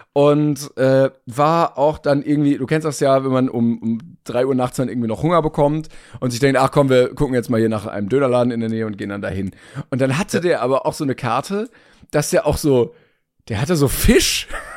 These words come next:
Speaker 1: <laughs> also so Fischgerichte für so über dreißig Euro, wo ich mir
Speaker 2: Ja.
Speaker 1: auch dachte, es ist drei Uhr nachts, wer bestellt das denn jetzt? Da
Speaker 2: Geil.
Speaker 1: geht ja keiner in so eine Bude, wo so zwei Spieße hängen, so drei Imbisstische und dann,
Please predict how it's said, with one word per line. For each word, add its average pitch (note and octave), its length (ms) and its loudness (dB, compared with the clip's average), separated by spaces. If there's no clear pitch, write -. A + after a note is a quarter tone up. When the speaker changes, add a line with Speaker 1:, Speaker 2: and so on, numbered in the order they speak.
Speaker 1:
<laughs> - 480 -12
also E3+ 180 4
so E3+ 140 4
Fischgerichte F#3+ 760 0
für E3+ 160 -2
so D#3+ 180 -2
über A#3+ 340 4
dreißig F3+ 720 0
Euro, G#3 540 2
wo - 60 0
ich F3+ 100 2
mir D#3 80 2
Speaker 2:
Ja. - 80 8
Speaker 1:
auch - 60 6
dachte, D#3+ 220 4
es E3+ 120 -2
ist F3+ 200 -10
drei G3+ 300 2
Uhr A#3+ 100 2
nachts, G3+ 280 0
wer F3 120 2
bestellt D3 540 0
das D4 260 0
denn C3 200 0
jetzt? A2+ 400 -2
Da C#3+ 80 0
Speaker 2:
Geil. F3 100 2
Speaker 1:
geht G3+ 80 2
ja G#3+ 100 6
keiner G#3+ 260 4
in G3+ 60 4
so F3+ 60 4
eine F3 140 4
Bude, F3+ 280 2
wo G#3 100 2
so F3+ 100 4
zwei D3+ 260 2
Spieße E3 480 -2
hängen, A3 240 2
so F3+ 100 -2
drei D3+ 240 0
Imbisstische F#3+ 640 -2
und F#3+ 100 2
dann, D3 100 2